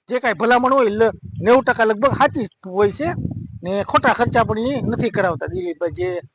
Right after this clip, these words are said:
નાંદુ પીપળે એગ્રોવાળા છે, એ ખોટા ખર્ચા તદ્દન ખેડૂતને નથી કરાવતા. તો લગભગ તો આનું પરિણામ સારું જ મળશે.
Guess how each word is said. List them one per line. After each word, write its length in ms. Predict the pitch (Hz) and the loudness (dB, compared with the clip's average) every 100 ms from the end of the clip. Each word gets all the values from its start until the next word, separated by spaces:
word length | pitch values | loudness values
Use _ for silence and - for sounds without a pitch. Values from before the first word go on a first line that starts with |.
| - - | -16 -4
નાંદુ 220 | 214 214 | 0 0
પીપળે 460 | 190 190 185 180 202 | -2 -6 -4 0 -2
એગ્રોવાળા 420 | 180 175 170 165 | -2 -2 -2 -2
છે, 120 | 262 | -2
એ 140 | 240 208 | -2 -2
ખોટા 280 | 262 269 | -4 -2
ખર્ચા 380 | 254 233 262 262 - _ _ - | -2 -2 0 0 -2 _ _ -2
તદ્દન 220 | 226 226 | 0 0
ખેડૂતને 480 | - 233 247 302 262 | 4 2 2 -2 -2
નથી 300 | 233 262 247 | -2 -2 -4
કરાવતા. 460 | 202 185 180 285 294 _ - - _ - | 0 0 2 0 0 _ -20 -20 _ -6
તો 300 | 196 208 208 | -2 2 2
લગભગ 300 | 233 240 254 | 2 2 2
તો 80 | |
આનું 220 | 247 247 226 | 0 0 -2
પરિણામ 400 | 254 262 269 254 _ _ | 0 2 0 -2 _ _
સારું 400 | - - 294 285 | -10 2 4 4
જ 40 | 208 | 0
મળશે. 420 | 202 202 294 | -2 -2 -2